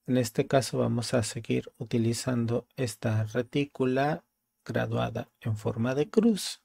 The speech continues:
Y la reglilla de portaobjeto, cuando la enfoques y la tengas bien ubicada sobre la platina del microscopio, la vas a ver como líneas de diferentes tamaños. Bueno, aquí también hay que mencionar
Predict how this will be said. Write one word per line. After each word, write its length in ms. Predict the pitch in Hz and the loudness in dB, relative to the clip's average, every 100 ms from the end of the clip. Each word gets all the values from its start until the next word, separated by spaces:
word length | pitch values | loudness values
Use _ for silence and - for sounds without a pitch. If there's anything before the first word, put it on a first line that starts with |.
| _ _ - - - - _ | _ _ -20 -20 -20 -20 _
Y 460 | - 180 175 185 - | 4 6 8 6 0
la 180 | - 139 | 4 6
reglilla 460 | 127 131 143 147 143 | 6 6 6 8 8
de 140 | 135 | 8
portaobjeto, 800 | 120 139 - 156 185 165 139 131 - | 4 2 4 2 4 4 4 0 -2
cuando 360 | - 135 120 120 | 2 4 6 6
la 380 | 120 117 117 - - | 6 4 2 -2 -4
enfoques 1080 | 123 117 - - 180 180 - 127 131 - - | -2 -2 -6 -2 0 0 -4 -4 -4 -10 -16
y 140 | - 127 | -4 0
la 140 | 120 | 2
tengas 480 | 113 123 123 120 - | 2 0 0 -2 -4
bien 320 | 117 110 123 135 | -4 0 2 2
ubicada 800 | 127 123 123 123 120 120 127 | 2 2 4 4 4 4 0
sobre 400 | 123 - 107 110 | -4 -2 0 0
la 160 | 110 110 | 0 0
platina 680 | 120 117 - 113 113 110 110 | 2 0 2 0 0 0 0
del 180 | 110 110 | 0 0
microscopio, 840 | 120 135 180 175 - 185 143 156 - - - _ _ _ | -2 0 0 0 2 0 2 0 -2 -14 -20 _ _ _
la 100 | 160 | 6
vas 220 | 170 170 | 6 6
a 60 | 202 | 6
ver 280 | 165 156 - | 8 6 2
como 300 | - 123 123 | -2 2 2
líneas 720 | 123 151 156 165 170 - - _ | 4 4 6 4 2 -2 -12 _
de 120 | - 123 | -2 -2
diferentes 720 | 120 - 135 147 160 185 - | -2 0 2 2 2 0 0
tamaños. 500 | 143 127 127 131 - | 2 2 2 0 0
Bueno, 180 | 131 123 | 0 0
aquí 200 | 120 175 | 2 0
también 360 | 185 175 151 | 2 4 4
hay 80 | 139 | 2
que 120 | - | -2
mencionar 480 | 131 113 - 131 160 | -2 -2 -2 -2 -4